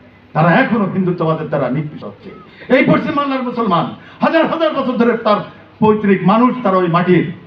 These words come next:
শুধু মুসলমান বাংলায় কথা বলে, তাই তাদেরকে বলছে, এ, হলো, তারা বের করে দিচ্ছে, পুশব্যাক করে দিচ্ছে বাংলাদেশে। যেহেতু মুসলমান,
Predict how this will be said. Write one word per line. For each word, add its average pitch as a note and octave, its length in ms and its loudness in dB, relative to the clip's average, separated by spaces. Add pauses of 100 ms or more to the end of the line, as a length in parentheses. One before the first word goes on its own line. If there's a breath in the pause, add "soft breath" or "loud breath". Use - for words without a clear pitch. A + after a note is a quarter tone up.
(200)
শুধু A3+ 160 6
মুসলমান C4+ 520 4
বাংলায় A3+ 280 0
কথা F#3+ 240 2
বলে, E3 260 -2 (300 loud breath)
তাই G3+ 180 4
তাদেরকে F#3 340 0
বলছে, E3+ 500 0 (180)
এ, E3 120 4 (140)
হলো, D#3+ 200 0 (260)
তারা D3+ 400 2
বের C4 140 4
করে C4 160 -2
দিচ্ছে, F#3 300 2
পুশব্যাক A#3+ 420 2
করে F3 160 4
দিচ্ছে D3+ 200 -4
বাংলাদেশে। C3 480 -8 (560)
যেহেতু C#4+ 260 4
মুসলমান, B3 480 -2